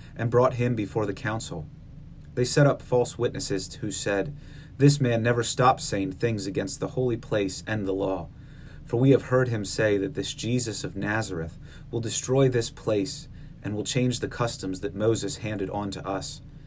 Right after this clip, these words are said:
And all who sat in the council looked intently at him,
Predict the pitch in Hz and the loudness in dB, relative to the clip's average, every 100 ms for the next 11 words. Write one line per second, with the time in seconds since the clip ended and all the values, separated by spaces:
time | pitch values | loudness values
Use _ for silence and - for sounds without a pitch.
0 | - - - - - 98 101 113 113 117 | -18 -18 -16 -16 -12 -2 4 4 4 0
1 | - 110 107 101 92 107 107 - 98 98 | -2 0 0 -2 -6 -6 -6 -4 -4 -2
2 | 104 - - 95 - 104 101 92 95 92 | -6 -8 -8 -8 -6 -8 -6 -4 -2 -4
3 | - 90 | -8 -12